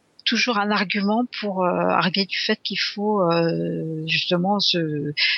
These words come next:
se diriger vers des recherches et la fabrication du,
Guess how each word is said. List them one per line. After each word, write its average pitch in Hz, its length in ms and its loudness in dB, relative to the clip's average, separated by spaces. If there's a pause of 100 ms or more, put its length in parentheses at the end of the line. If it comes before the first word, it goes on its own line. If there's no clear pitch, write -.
se - 140 2
diriger 180 400 2
vers 180 220 2
des 165 140 0
recherches 165 500 0
et 175 40 0
la 156 200 2
fabrication 170 600 0
du, 160 300 -10